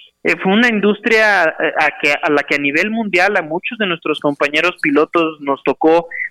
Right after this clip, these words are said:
dejar de volar durante muchos meses, dejar nuestros trabajos, y entonces ahora, eh, con la recuperación mundial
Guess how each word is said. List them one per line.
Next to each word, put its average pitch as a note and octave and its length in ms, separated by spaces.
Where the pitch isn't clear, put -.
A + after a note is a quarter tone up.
dejar D#3 400
de G#3 80
volar F3 400
durante D3+ 340
muchos D3+ 400
meses, D3+ 480
dejar D3+ 400
nuestros E3 400
trabajos, D3+ 720
y F#3 140
entonces F#3+ 680
ahora, F3 640
eh, A#3+ 100
con C#3+ 160
la B2+ 100
recuperación C3+ 800
mundial F#3 680